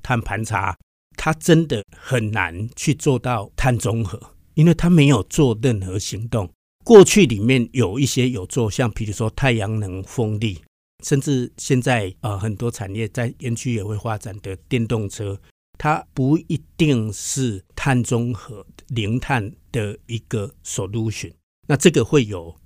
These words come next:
更先进，我们在德国宾士车厂他们给我们做的简报里面可以看得到，他们在发展下一世代的汽车会是什么？不是电动车。同样的东西出来，就是说到今年底，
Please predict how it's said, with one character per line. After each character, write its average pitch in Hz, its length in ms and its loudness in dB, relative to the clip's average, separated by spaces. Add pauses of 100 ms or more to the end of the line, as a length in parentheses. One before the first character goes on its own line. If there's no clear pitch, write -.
(180)
更 127 180 0
先 117 300 -4
进， 113 220 -6
我 92 100 -10
们 104 160 -6
在 117 380 -4 (140)
德 113 140 -4
国 107 160 -4
宾 120 180 0
士 113 160 -4
车 117 220 -4
厂 95 300 -10
他 110 120 -8
们 107 200 -6
给 110 120 -12
我 104 60 -6
们 101 100 -10
做 117 160 -6
的 104 120 -10
简 90 260 -14
报 110 240 -4
里 87 140 -16
面 98 280 -4 (600)
可 120 100 -6
以 104 60 -4
看 123 200 -2
得 104 120 -6
到， 110 180 -4
他 113 140 -6
们 110 120 -4
在 110 140 -4
发 110 180 -2
展 95 200 -10
下 127 280 0
一 98 60 -6
世 107 220 -8
代 101 180 -8
的 95 100 -12
汽 - 280 -6
车 104 200 -12
会 101 160 -8
是 98 160 -12
什 92 80 -20
么？ 98 80 -20 (140)
不 120 100 -8
是 120 160 -6
电 101 200 -4
动 95 180 -8
车。 - 180 -16 (680)
同 147 280 4
样 220 240 6
的 117 200 -2 (140)
东 147 200 4
西 127 220 -6
出 120 260 -4
来， 90 220 -10
就 123 160 -12
是 127 160 -8
说 123 360 -2 (180)
到 127 140 -2
今 160 260 0
年 117 220 0
底， 95 260 -14